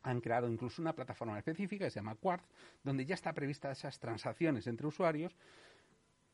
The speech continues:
Y dicen, "Aquí nos vamos a forrar". ¿Tú sabes uno de los primeros <laughs> videojuegos que han dicho que van a poner en el mercado ya? Pues un juego que es que si, al final todo está inventado.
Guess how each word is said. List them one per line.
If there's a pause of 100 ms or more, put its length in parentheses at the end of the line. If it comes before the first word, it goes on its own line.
(960)
Y
dicen,
"Aquí
nos
vamos
a
forrar". (760)
¿Tú
sabes
uno
de
los (180)
primeros
<laughs>
videojuegos
que
han
dicho
que
van
a
poner
en
el
mercado (280)
ya? (460)
Pues
un
juego
que
es
que
si, (1300)
al
final
todo
está
inventado.